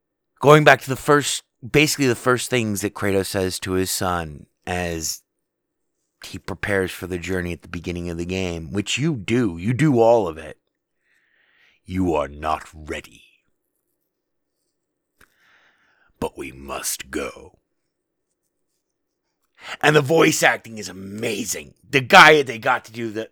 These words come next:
the, he was, uh, he's,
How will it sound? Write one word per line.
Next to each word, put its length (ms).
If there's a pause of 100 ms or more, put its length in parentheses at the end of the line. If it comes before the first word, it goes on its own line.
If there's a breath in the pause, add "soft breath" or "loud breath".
the, 240 (200)
he 200
was, 260
uh, 440 (1040)
he's, 320